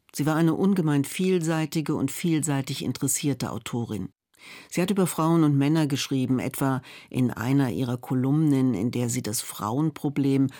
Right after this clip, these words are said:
geradezu nebenbei löst, indem sie betont, es ginge eigentlich nur um Selbstbestimmung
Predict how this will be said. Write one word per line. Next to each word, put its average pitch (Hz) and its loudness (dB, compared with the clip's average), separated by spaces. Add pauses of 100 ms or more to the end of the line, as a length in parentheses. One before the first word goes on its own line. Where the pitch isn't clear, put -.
(200)
geradezu 127 0
nebenbei 120 0
löst, 131 0
indem 139 2
sie 143 0
betont, 165 0
es - -4
ginge 175 0
eigentlich 170 0 (300)
nur 160 2
um 156 2
Selbstbestimmung 135 -4